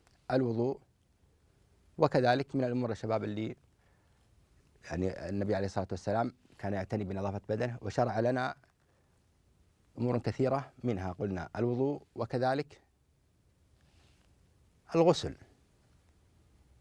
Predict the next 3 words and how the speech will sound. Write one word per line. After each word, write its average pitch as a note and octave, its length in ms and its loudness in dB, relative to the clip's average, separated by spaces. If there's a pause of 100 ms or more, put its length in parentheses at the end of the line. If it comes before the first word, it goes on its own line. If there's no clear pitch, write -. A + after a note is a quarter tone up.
(1800)
وكذلك G#2 720 4 (720)
تقليم C3 440 4 (200)
الأظافر. F2+ 560 -4